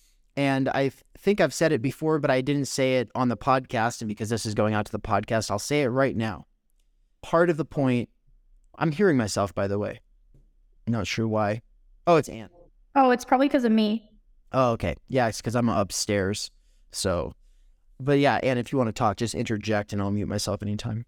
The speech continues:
Speaker 1: But, um, but what was I gonna say? Oh, the point is to build up a nice little base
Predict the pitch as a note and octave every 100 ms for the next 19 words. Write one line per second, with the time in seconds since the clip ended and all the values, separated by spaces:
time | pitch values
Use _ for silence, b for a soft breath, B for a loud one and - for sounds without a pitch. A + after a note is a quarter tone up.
0 | - B2 C3 - D3 C#3 C3 B2+ _ _
1 | _ _ _ _ C#3 B2 C#3+ C3 B2+ A#2
2 | - G2+ - _ _ _ _ - B2+ A#2
3 | C#3+ - A3 G3 E3+ D#3+ B2+ C#3 C#3 C3
4 | B2+ A#2+ A#2+ A#2 C3 B2 G#2+ G#2 G2 F2+
5 | -